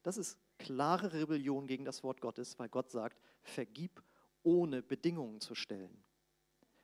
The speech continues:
Ein anderer Satz wäre,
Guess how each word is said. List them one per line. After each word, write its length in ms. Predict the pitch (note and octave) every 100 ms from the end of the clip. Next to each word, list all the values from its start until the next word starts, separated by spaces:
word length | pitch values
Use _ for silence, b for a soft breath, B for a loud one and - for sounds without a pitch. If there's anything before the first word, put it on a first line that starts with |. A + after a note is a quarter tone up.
| b b b b b b b b b b b b
Ein 80 | -
anderer 320 | F3+ G3 D#3+
Satz 320 | C#3+ C#3 -
wäre, 340 | C3+ B2+ C3